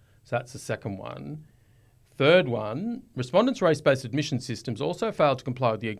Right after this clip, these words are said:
Equal Protection Clause's twin commands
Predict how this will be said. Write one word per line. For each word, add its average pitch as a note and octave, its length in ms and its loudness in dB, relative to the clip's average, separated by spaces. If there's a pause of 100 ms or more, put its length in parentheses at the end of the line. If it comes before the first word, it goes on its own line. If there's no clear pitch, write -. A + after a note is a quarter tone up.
Equal B2+ 260 -2
Protection C3 640 -6
Clause's G#2 800 -8
twin C3+ 420 -2
commands A#2+ 760 -8